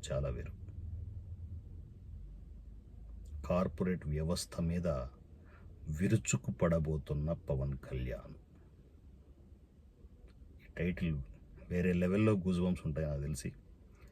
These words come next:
So, ఖచ్చితంగా జరగబోతున్న నిజమిదే. మన ఇండియాని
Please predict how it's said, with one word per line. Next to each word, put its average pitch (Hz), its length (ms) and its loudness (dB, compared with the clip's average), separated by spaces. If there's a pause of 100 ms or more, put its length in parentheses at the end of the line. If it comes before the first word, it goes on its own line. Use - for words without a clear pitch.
(720)
So, 131 120 10 (460)
ఖచ్చితంగా 90 420 2
జరగబోతున్న 78 800 2 (420)
నిజమిదే. 69 800 0 (560)
మన 80 140 2
ఇండియాని 82 720 4